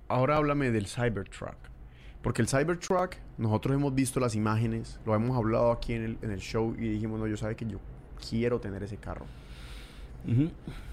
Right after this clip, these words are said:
Speaker 1: Pero tú viste la versión rusa que le sacaron, ¿no? El tipo con un, le colocó simplemente la carrocería a un,
Speaker 2: Sí.
Speaker 1: a una pick-up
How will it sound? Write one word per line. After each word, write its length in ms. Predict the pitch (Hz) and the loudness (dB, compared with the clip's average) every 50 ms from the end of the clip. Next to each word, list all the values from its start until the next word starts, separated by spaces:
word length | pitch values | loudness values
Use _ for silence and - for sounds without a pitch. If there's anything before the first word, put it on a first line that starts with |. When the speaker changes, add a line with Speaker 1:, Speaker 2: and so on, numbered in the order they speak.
| - - - - | -8 -6 -4 0
Speaker 1:
Pero 180 | 113 117 113 - | 2 2 4 4
tú 120 | - 120 | 4 2
viste 220 | 127 127 127 147 | 2 4 4 4
la 80 | 143 143 | 6 6
versión 320 | 127 120 110 - 120 117 | 6 6 4 4 2 4
rusa 360 | 113 117 123 139 135 120 131 123 | 4 4 4 4 4 2 2 2
que 100 | - 110 | 2 0
le 80 | 110 | 0
sacaron, 440 | 107 - - - 123 123 120 107 104 | 0 2 4 4 6 6 6 4 2
¿no? 160 | 101 107 123 | 2 2 2
El 140 | 127 120 101 | 2 2 0
tipo 320 | - 117 104 - 127 127 | 0 -2 -2 0 -2 0
con 160 | 127 127 120 113 | 0 2 2 2
un, 140 | 110 107 107 | 0 0 -2
le 100 | 110 107 | -2 0
colocó 300 | - 113 110 104 - 113 | 2 2 2 2 2 2
simplemente 560 | 113 135 135 127 135 131 127 135 135 123 135 | 2 0 0 0 0 2 2 2 0 0 0
la 120 | 127 127 | 0 2
carrocería 580 | - - 117 123 113 104 107 104 104 110 117 123 | 4 4 4 4 4 2 2 0 2 4 4 4
a 20 | |
un, 200 | 131 139 139 113 | 4 4 4 4
Speaker 2:
Sí. 120 | - - 110 | 6 6 6
Speaker 1:
a 80 | 104 117 | 6 6
una 340 | 117 113 117 123 127 135 - | 4 4 4 4 2 2 2
pick-up 280 | 127 120 - - 120 | 0 0 2 0 0